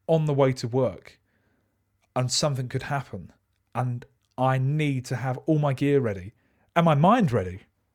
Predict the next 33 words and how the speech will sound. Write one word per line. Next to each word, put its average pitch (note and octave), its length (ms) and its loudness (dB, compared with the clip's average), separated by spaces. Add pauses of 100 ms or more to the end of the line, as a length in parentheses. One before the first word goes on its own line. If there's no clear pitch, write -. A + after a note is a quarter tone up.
(100)
just D3 200 -2
to C#3 80 0
react. C3+ 580 -2 (640)
You D3 120 2
know, C3 200 4 (280)
if C#3+ 120 -2
I F#3 80 6
haven't D#3 200 0
charged D#3 360 0
my C3+ 120 0
camera D3+ 340 -2
batteries G#2 480 -6
or A2 180 -4 (380)
I A#2+ 60 -4
haven't C3+ 240 -2
got C3+ 140 0
a B2+ 40 -8
card C3 300 0
in B2 60 -4
the A#2+ 60 -6
camera C3 300 -4
and A#2 80 -2
I A#2 60 -2
press - 300 -8
record A#2+ 340 -4
and A2 100 -4
nothing A2+ 280 -8
starts A2+ 300 -8
recording, A#2+ 520 -8 (1500)
I'm C3+ 80 -2
not D#3 160 -2
prepared B2+ 420 0
and A#2 220 -6